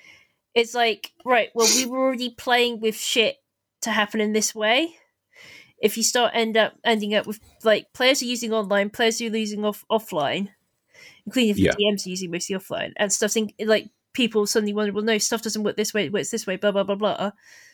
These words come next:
Speaker 1: it could get interesting.
Speaker 2: I,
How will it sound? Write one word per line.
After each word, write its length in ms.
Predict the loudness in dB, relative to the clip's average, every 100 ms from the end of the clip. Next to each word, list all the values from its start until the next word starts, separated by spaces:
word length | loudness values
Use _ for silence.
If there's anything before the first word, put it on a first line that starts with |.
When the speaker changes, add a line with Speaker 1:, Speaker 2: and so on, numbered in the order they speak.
| _ _ _ _ 0
Speaker 1:
it 260 | 0 0 _ _ _
could 120 | -6 -2
get 120 | 0
interesting. 540 | 0 0 -6 -6 -10 -12 _ _ _ _ _ _ _ -8 -8 -10 -20 _ -2
Speaker 2:
I, 260 | 2 2